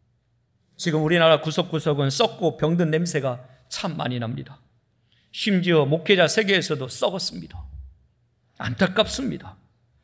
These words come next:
바로 이때가 요셉과 같은 사람이 정말 필요한 시대 아니겠는가 생각해 봅니다.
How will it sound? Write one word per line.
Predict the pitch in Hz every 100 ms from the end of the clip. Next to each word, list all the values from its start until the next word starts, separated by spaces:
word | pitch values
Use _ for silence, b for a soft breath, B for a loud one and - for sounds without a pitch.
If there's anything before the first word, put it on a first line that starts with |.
| _ -
바로 | 180 208
이때가 | 214 214 220 208 165 120 - - B -
요셉과 | 190 233 208 - 220
같은 | 214 220 202
사람이 | 196 214 214 196 160
정말 | 180 254 302 277
필요한 | - 285 226 226
시대 | - 208 170
아니겠는가 | 170 165 196 220 233 220 147
생각해 | - 170 139 127
봅니다. | 135 123 -